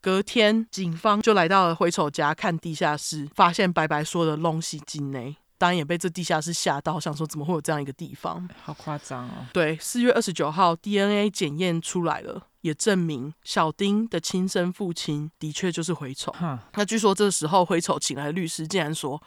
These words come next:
Speaker 1: ：“哦，虽然证明那个小丁是灰丑跟白白生的，但是没有证据证明白白是被强暴的啊。”
Speaker 2: 傻小。
Speaker 1: 对，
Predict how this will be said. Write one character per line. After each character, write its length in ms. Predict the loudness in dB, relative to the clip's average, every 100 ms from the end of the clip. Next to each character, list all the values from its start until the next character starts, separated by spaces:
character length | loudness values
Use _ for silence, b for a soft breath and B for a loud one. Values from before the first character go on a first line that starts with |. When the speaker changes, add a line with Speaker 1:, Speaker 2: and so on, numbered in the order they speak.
| 4
Speaker 1:
：“哦， 200 | 6 6
虽 120 | 6
然 160 | 6 6
证 160 | 4
明 240 | 4 4 2 0
那 80 |
个 220 | 4 6 6
小 160 | 4
丁 240 | 4 2 4
是 180 | 2
灰 140 | 4 4
丑 160 | 4
跟 140 | 4 2
白 100 | 2
白 140 | 2
生 320 | 0 0 2
的， 160 | 2 2
但 120 | 2
是 80 | 4
没 120 | 6
有 80 | 6
证 160 | 4 0
据 120 | 2
证 160 | 2
明 140 | 2 2
白 160 | 0
白 100 | 0
是 140 | -2 -2
被 100 | -2
强 280 | 0 -4 2
暴 200 | 4 4
的 220 | 0 -2
啊。” 220 | -2 -6
Speaker 2:
傻 320 | -12 0 4 6
小。 520 | 6 4 2 -4 -6
Speaker 1:
对， 240 | -2 -2